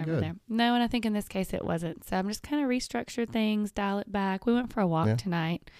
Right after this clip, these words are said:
Speaker 1: Mm-hmm.
Speaker 2: Walking's fine. Um, trying to do, like, core exercises, glute exercises. I can still do all the upper body stuff.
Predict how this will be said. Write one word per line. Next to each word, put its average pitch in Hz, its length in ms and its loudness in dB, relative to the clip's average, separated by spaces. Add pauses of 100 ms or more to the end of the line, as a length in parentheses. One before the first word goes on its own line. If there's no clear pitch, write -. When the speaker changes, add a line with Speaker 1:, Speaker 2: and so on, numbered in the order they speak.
Speaker 1:
Mm-hmm. 90 160 -2 (360)
Speaker 2:
Walking's 180 560 2
fine. 170 680 2 (160)
Um, 170 480 -2
trying 185 180 -2
to 180 60 0
do, 180 100 0
like, 170 180 -2 (120)
core 165 400 2
exercises, 160 920 -4
glute 170 380 0
exercises. 165 800 -4
I 190 80 -4
can 196 100 -14
still - 180 -8
do 175 140 -4
all 156 140 -4
the - 120 -6
upper 160 200 -2
body 151 320 -2
stuff. 156 520 -6